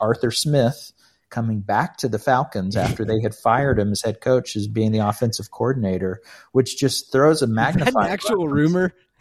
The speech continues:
Speaker 2: Is that
Speaker 1: That is,
Speaker 2: act-
Speaker 1: oh yeah, that is a real
Speaker 2: Oh
Speaker 1: rumor.
Speaker 2: my gosh.
Speaker 1: From s-, and that's, and it's not like some French Twitter. It's from Sports Illustrated.
Speaker 2: Oh my
Speaker 1: Uh, it's, it would be absolutely, it, that just puts a magnifying glass on the fact that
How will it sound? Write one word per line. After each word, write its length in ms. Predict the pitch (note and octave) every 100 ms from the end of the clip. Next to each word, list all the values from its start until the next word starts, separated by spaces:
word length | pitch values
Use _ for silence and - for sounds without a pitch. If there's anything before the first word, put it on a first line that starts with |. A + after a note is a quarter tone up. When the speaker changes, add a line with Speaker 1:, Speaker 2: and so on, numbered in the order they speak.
| -
Speaker 2:
Is 140 | G3
that 60 | - A3
Speaker 1:
That 20 | F3
is, 100 | -
Speaker 2:
act- 140 | F#3
Speaker 1:
oh 80 | C#3+
yeah, 220 | B2+ C3 G2+
that 120 | B2
is 100 | A2+
a 40 |
real 280 | G#2+ A#2+ A#2
Speaker 2:
Oh 60 | A#2
Speaker 1:
rumor. 200 | A2+ F#2+
Speaker 2:
my 400 | - - - -
gosh. 80 | - -
Speaker 1:
From 120 | D#3
s-, 160 | C#3 -
and 420 | - C3 C#3 B2+
that's, 220 | C#3 C#3
and 180 | - C3
it's 220 | C3 -
not 260 | C3+ C#3 -
like 220 | B2 A#2+
some 220 | - B2
French 360 | A2+ B2+ A#2+ A2+
Twitter. 320 | - B2+ G#2
It's 160 | F#2 -
from 160 | G#2
Sports 340 | - - A#2 -
Illustrated. 600 | A2+ G#2 - D2 D2+ - - - -
Speaker 2:
Oh 160 | - - - -
my 80 | -
Speaker 1:
Uh, 200 | G2+ G#2+ - - - _ _ _ _ _
it's, 480 | - B2+ - - - - - _ _ _
it 400 | - A#2+ B2 -
would 220 | C#3+ B2+
be 260 | C3 B2+ A#2+
absolutely, 880 | A#2+ A#2+ - - A#2 A2+ A#2 B2 A2
it, 400 | G#2+ C#3+ A#2+ A#2+
that 180 | B2+ G3
just 180 | E3 -
puts 160 | F#3 B2+
a 20 |
magnifying 560 | A2 G#2 A2 A2+ F#2
glass 360 | F2 F2 E2+ -
on 120 | F#2+
the 60 | E2+
fact 420 | G2 E2+ - -
that 260 | D#2+ D2